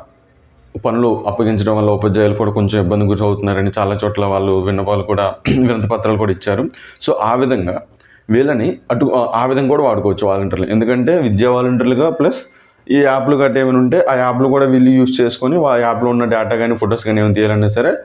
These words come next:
వీళ్ళు దానికి ఎఫెక్టివ్గా వర్క్ చేసే అవకాశం ఉంది. అప్పుడు విద్యా, ఆ, ఉపాధ్యాయులు కంప్లీట్గా విద్య మీద ఫోకస్ చేసే అవకాశం ఉంటుంది. స్టూడెంట్ యొక్క విద్య మీద, ఆ, స్టడీస్ మీద కానీ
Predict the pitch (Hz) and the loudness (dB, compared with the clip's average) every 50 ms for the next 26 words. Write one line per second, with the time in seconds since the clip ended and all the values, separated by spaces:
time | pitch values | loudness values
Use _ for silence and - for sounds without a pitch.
0 | - - _ _ 117 123 127 127 127 123 127 - 175 370 370 - - _ _ - | -16 -20 _ _ 0 2 2 2 2 0 0 2 2 2 0 0 -6 _ _ -4
1 | 120 123 123 120 - 123 120 120 165 151 113 95 101 - 117 110 - 165 123 110 | -2 -2 -2 -2 0 0 2 2 2 2 0 0 -2 -4 -4 -2 0 0 0 0
2 | 95 107 107 104 101 95 90 87 87 - - - - _ _ _ _ _ _ _ | 0 -2 -2 -2 -2 -2 -2 -2 -4 -4 -6 -12 -20 _ _ _ _ _ _ _
3 | _ _ _ - - - 120 104 131 156 170 160 123 107 92 123 120 113 104 - | _ _ _ -14 -6 -6 -4 0 0 2 2 2 2 2 2 2 0 0 0 0
4 | 104 107 104 101 101 98 110 117 107 117 127 127 147 180 - 127 117 110 101 120 | 0 0 0 0 -2 0 0 0 0 2 0 0 0 0 0 -2 -2 0 0 0
5 | 117 123 135 180 240 - - - - - - - 120 113 101 131 131 131 131 131 | 0 0 0 0 -2 -4 -8 -16 -20 -14 -4 -2 -2 0 2 2 2 2 2 2
6 | 170 233 311 - - 131 117 113 120 117 - 127 113 117 165 165 143 117 107 113 | 0 0 -2 -2 -2 -2 -2 0 -2 -2 -2 -2 -2 0 2 2 2 2 0 -2
7 | 107 - 107 98 95 95 - - 123 120 117 120 113 117 107 - - 110 107 101 | -2 0 0 0 0 -2 -2 -2 0 0 0 0 0 0 -2 0 0 0 0 0
8 | 101 107 107 104 104 95 - 104 107 101 101 98 95 101 104 - - 107 107 110 | 0 0 0 2 0 0 0 -2 -2 -2 -2 -2 -4 -4 -6 -4 -2 -2 -2 0
9 | 107 113 110 104 101 101 101 107 131 175 | 0 0 0 0 2 0 0 0 -2 -4